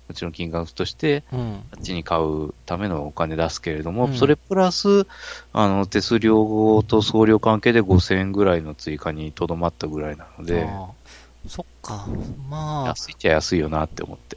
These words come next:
Speaker 2: 国内でも配送料千円ぐらいいくよね。半、
Speaker 1: うん。
Speaker 2: こんぐらいの大きさになると。
Speaker 1: 普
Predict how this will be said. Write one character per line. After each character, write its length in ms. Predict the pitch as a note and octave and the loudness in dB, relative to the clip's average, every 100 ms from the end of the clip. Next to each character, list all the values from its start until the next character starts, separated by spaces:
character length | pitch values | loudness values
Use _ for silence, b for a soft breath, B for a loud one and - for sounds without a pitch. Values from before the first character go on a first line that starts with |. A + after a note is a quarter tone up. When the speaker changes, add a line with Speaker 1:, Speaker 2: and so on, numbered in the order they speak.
| _ | _
Speaker 2:
国 360 | - C#3 - G#3 | -16 -16 -10 -4
内 220 | A3+ C#3+ | -4 -2
で 100 | A2+ | -4
も 360 | G2 G2 A#2 - - - - - - | -8 -10 -12 -16 -20 -14 -14 -14 -14
配 220 | D3+ D3+ | -10 -10
送 340 | - F#3 F3+ | -6 -4 -4
料 400 | A#2 G2+ F2+ E2+ _ _ _ _ _ - - | -4 -4 -6 -12 _ _ _ _ _ -20 -18
千 200 | - - | -10 -6
円 80 | C#3+ | -4
ぐ 80 | F#3 | -4
ら 100 | D#3 | -4
い 60 | F#2 | -6
い 20 | |
く 160 | - D#3 | -8 -8
よ 120 | G2 | -6
ね。 100 | F2+ | -6
半、 260 | - G#2+ | -8 -8
Speaker 1:
う 60 | G#2 | -8
ん。 60 | A2+ - | -10 -8
Speaker 2:
こ 60 | B2 | 0
ん 280 | B2+ G2+ F#2 | 2 2 2
ぐ 60 | |
ら 100 | G#2+ | 0
い 60 | F#2+ | -2
の 80 | F#2 | -2
大 40 | |
き 80 | G2+ | -2
さ 80 | F#2+ | -2
に 60 | G2 | -2
な 60 | |
る 40 | G2 | 2
と。 60 | |
Speaker 1:
普 260 | G#2 E2 | 4 4